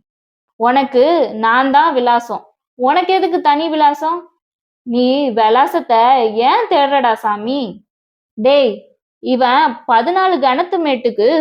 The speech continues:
சொந்தக்காரன்டா. எல்லாரும் கேட்டு வாங்குறாங்க, நாமளும் சும்மா நிக்கிறான். எனக்கு ஒண்ணு கொடுன்னு கேட்டு வாங்கினாதானே ஆகும்டா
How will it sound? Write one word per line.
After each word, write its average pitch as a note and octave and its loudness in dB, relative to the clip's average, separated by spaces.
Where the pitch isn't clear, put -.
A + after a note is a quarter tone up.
சொந்தக்காரன்டா. B3+ 0
எல்லாரும் C4+ 2
கேட்டு C4+ -2
வாங்குறாங்க, G#3 -4
நாமளும் D4 0
சும்மா C#4+ -2
நிக்கிறான். G3+ -6
எனக்கு D#4 0
ஒண்ணு D4+ 0
கொடுன்னு F4 0
கேட்டு D#4+ 0
வாங்கினாதானே C#4+ 0
ஆகும்டா D4 -2